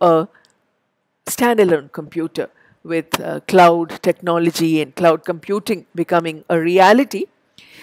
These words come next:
there is no limit to the in-, uh, the storage, uh, capacity that we have at our disposal when we are part of a network. The communication medium is another very, very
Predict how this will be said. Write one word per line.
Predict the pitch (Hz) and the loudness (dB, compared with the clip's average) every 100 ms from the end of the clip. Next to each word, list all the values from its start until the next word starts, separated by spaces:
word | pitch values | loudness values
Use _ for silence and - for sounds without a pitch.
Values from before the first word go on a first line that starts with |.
| - - | -20 0
there | 190 180 | 4 6
is | 190 180 - - | 4 0 -6 -12
no | 190 226 254 | 0 2 4
limit | 220 202 190 254 - - | 4 2 2 0 -4 -6
to | 190 170 175 - _ _ | -4 -4 -6 -14 _ _
the | 165 165 165 - | -8 -6 -6 -10
in-, | 175 - _ - | -14 -16 _ -4
uh, | 165 | -2
the | 160 151 | 0 -2
storage, | - - 202 190 175 - - | -4 -2 0 0 -2 -8 -12
uh, | 160 151 | -10 -8
capacity | 180 - 233 - 170 - 196 - | -10 -2 0 0 -4 -6 -8 -6
that | 151 - | -8 -8
we | 160 151 | -10 -6
have | 156 170 151 - | -4 -4 -4 -6
at | 160 - | -8 -2
our | 160 | -2
disposal | 156 147 - 151 143 - 359 _ - _ | -2 -6 -8 -10 -10 -10 -12 _ -20 _
when | 185 156 | -2 2
we | 156 | 0
are | |
part | - 156 156 - | 2 0 -2 -6
of | 151 151 - | -6 -6 -8
a | |
network. | 156 147 - 113 117 - - _ _ _ _ _ _ - - - _ | -6 -8 -10 -14 -14 -16 -20 _ _ _ _ _ _ -20 -20 -20 _
The | 247 254 254 247 - | 4 6 6 2 0
communication | 269 311 302 277 208 - 190 180 | 0 0 0 4 4 4 -4 -2
medium | 185 170 156 - | -2 -2 -4 -2
is | 190 - | -2 -2
another | 185 190 190 180 175 170 _ _ _ _ _ _ _ _ _ - | -2 0 4 4 4 -2 _ _ _ _ _ _ _ _ _ -4
very, | 175 220 233 | 2 4 4
very | 214 190 175 165 | 4 2 -2 -8